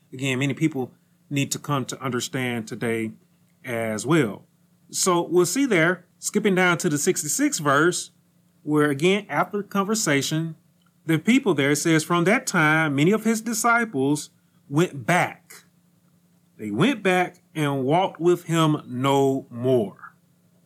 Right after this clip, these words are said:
They walked with him no more because the saying was difficult. The saying was hard for them to understand.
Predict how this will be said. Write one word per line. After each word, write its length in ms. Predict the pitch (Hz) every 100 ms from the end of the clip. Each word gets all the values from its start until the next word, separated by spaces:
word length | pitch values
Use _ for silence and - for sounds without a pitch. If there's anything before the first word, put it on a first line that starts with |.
| _ _ _ _ _ _ _ _ _ _ _ _ _ _ -
They 160 | 175
walked 320 | 156 190 247 240
with 160 | 220
him 240 | 208 202 180
no 200 | 175 160
more 480 | 170 165 160 156 -
because 640 | 151 151 175 170 165 151
the 100 | 151
saying 540 | 135 202 214 214 214 175
was 160 | 143
difficult. 560 | 110 185 185 180 185 175
The 80 | 147
saying 480 | - 190 190 185
was 140 | 165 147
hard 340 | - 175 175
for 120 | 175
them 240 | 143 170 165
to 140 | -
understand. 880 | - 165 156 - 190 196 135 127 151